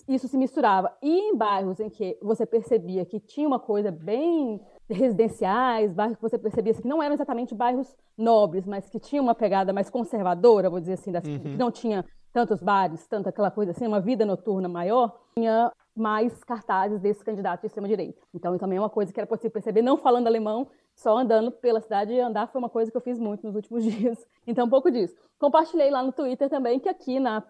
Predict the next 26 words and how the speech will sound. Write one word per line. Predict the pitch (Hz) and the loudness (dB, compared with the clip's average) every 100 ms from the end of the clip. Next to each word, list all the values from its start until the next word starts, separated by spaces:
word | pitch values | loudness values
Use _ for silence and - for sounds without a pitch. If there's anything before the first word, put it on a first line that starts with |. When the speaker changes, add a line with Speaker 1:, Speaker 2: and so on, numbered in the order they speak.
| _ | _
Speaker 1:
pertinho | 220 220 - 320 302 | -4 -4 -2 0 2
de | 240 | 0
onde | 220 | 0
a | |
gente | 220 214 - | -2 -4 -4
tá, | 220 254 | -4 -2
na | 226 | -4
Praça, | 202 185 - 196 180 180 _ - | -2 -4 -4 -4 -4 -8 _ -4
é, | 185 | -2
da | 175 | -2
Catalunha, | 196 190 190 185 247 233 | -4 -2 -2 -2 -2 -4
né, | 202 | -4
aqui | 220 220 | -6 -6
perto | - 202 | -6 -6
de | 170 | -6
La, | 185 180 185 185 | -4 -2 -4 -6
La | 185 175 | -8 -6
Rambla, | 165 214 254 190 175 - _ _ | -2 0 2 0 -2 -6 _ _
que | 185 | -10
é | |
a | |
região | 165 190 190 | -6 -4 -4
onde | 175 | -4
a | |
gente | 185 - | -6 -8
tá, | 185 214 | -10 -12